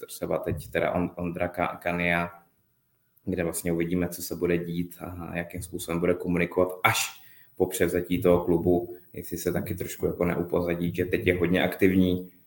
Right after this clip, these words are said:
i co se týče jako běžný komunikace na, na platformě X, eh, takže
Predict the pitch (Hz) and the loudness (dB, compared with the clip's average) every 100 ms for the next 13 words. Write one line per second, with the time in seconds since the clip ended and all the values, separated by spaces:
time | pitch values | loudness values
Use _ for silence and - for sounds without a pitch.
0 | _ 92 90 95 95 90 - 90 90 90 | _ -2 0 2 0 -2 2 4 6 6
1 | 87 98 95 95 95 90 92 90 90 87 | 6 4 6 6 6 4 2 2 2 2
2 | 87 85 87 - 85 - 87 87 - 85 | 0 0 -2 -2 -2 0 0 0 -4 -6
3 | - - - - 90 87 85 85 85 80 | -6 -6 -6 -4 -2 0 0 -2 -2 -4
4 | 82 87 | -2 -2